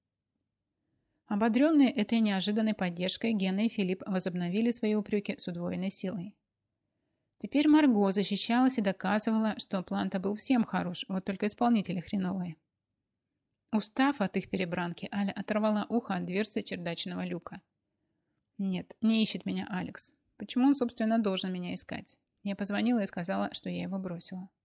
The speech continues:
«Алекс, Алекс, ну неужели ты меня так плохо знаешь? Неужели ты поверил?» «А почему он не должен поверить? Ведь это правда, бросила».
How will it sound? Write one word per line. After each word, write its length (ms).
«Алекс, 420
Алекс, 520
ну 120
неужели 400
ты 120
меня 260
так 160
плохо 260
знаешь? 380
Неужели 400
ты 100
поверил?» 540
«А 200
почему 320
он 100
не 80
должен 340
поверить? 480
Ведь 160
это 200
правда, 400
бросила». 500